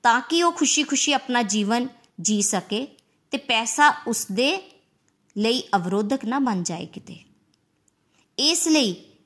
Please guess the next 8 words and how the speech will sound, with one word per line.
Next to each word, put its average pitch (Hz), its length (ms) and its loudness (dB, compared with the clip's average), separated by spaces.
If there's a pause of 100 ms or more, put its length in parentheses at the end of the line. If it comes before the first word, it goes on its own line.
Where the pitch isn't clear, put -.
ਨਿਖਿਲ 208 300 -2
ਜੀ 220 340 -2 (640)
totally 311 600 2 (640)
free 285 320 4
of - 20 -8
cost 208 640 -2 (1700)
ਵੰਡਦੇ 180 640 -2
ਹਨ 302 280 0